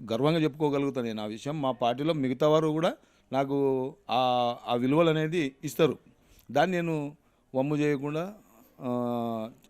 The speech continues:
కొనసాగిస్తున్నా. దానిలో భాగంగానే నాకు ఈరోజు మిగతా వాళ్ళందరూ కూడా నా, ఆ, ముక్త కంఠంతో "నీవే ఉండాలి, జనరల్ వచ్చింది కాబట్టి మనకు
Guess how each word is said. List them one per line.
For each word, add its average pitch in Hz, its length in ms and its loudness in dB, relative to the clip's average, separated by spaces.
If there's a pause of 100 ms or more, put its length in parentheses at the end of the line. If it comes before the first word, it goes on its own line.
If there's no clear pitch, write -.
(220)
కొనసాగిస్తున్నా. 127 760 -2 (540)
దానిలో 156 440 6
భాగంగానే 160 440 8
నాకు 165 240 4
ఈరోజు 147 600 0
మిగతా 147 300 -2
వాళ్ళందరూ 139 520 2
కూడా 147 220 -2
నా, 127 240 -4 (320)
ఆ, 123 680 2
ముక్త 120 240 -4
కంఠంతో 131 460 -2
"నీవే 127 220 -2
ఉండాలి, 120 540 -2
జనరల్ 120 340 -4
వచ్చింది 117 260 -6
కాబట్టి 113 440 -8 (420)
మనకు 127 240 -4